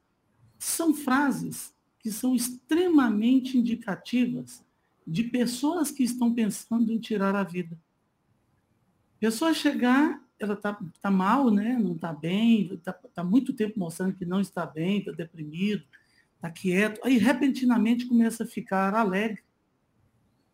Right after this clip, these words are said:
Começa a chegar e contar histórias,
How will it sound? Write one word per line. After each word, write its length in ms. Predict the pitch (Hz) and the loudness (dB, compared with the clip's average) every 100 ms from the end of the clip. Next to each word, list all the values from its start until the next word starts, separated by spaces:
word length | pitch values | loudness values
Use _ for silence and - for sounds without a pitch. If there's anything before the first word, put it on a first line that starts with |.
| _ | _
Começa 340 | 196 208 220 214 | 0 2 2 -2
a 20 | |
chegar 580 | - 165 165 214 220 190 | -4 -4 -2 -2 -2 -4
e 60 | |
contar 320 | - 180 180 | -4 -6 -4
histórias, 840 | 170 - 170 190 226 196 156 147 | -6 -8 -4 0 0 0 -2 -4